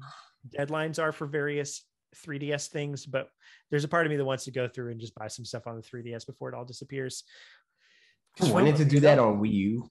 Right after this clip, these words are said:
Speaker 2: but I already have the game that I wanted to play on Wii U, I think.
Speaker 1: Nice.
Speaker 2: And when, I knew for sure it was Pikmin, but that's, that, that's here. That's,
Speaker 1: Mm-hmm.
Speaker 2: it's on Switch, so I don't gotta do
Speaker 1: Mm.
Speaker 2: it.
Speaker 1: That's true. So back to Mark's question. Uh, well, yeah,
Speaker 2: Mm-hmm.
Speaker 1: with the,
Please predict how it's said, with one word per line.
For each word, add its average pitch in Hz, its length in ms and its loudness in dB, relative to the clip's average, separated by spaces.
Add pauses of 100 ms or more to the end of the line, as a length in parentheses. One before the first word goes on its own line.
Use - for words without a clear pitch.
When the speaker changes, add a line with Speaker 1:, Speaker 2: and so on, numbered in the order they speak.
Speaker 2:
but 107 80 -2
I 104 60 0
already 120 220 -2
have 113 220 -4
the 104 60 -12
game 101 220 -4
that 90 120 -4
I 82 60 -6
wanted 82 320 -8
to 90 60 -10
play 85 220 -8
on 80 120 -6
Wii 82 120 -6
U, 92 240 -6
I - 160 -12
think. 101 400 -6 (500)
Speaker 1:
Nice. 120 200 -10
Speaker 2:
And 208 100 4
when, 135 180 6
I 135 100 6
knew 185 280 10
for 127 180 4
sure 127 240 4
it 110 40 6
was 101 140 0
Pikmin, 95 420 -2 (120)
but 104 120 -8
that's, 104 260 -2 (220)
that, 101 280 -4 (100)
that's 110 180 -8
here. 117 300 -6 (120)
That's, - 440 -16
Speaker 1:
Mm-hmm. 135 300 -12 (420)
Speaker 2:
it's - 80 -10
on 95 160 -2
Switch, 98 340 -6
so - 140 -6
I 87 120 -4
don't 87 180 -6
gotta 92 220 -4
do 101 200 -4
Speaker 1:
Mm. - 40 -8
Speaker 2:
it. - 120 -18 (680)
Speaker 1:
That's 139 140 -16
true. 175 200 -14 (1500)
So 180 360 2
back 170 240 0
to 294 80 -6
Mark's 165 260 -2
question. 190 400 -10 (100)
Uh, 151 260 2
well, 147 140 -2
yeah, 208 140 0
Speaker 2:
Mm-hmm. 151 100 -4
Speaker 1:
with 170 160 -6
the, 185 200 -4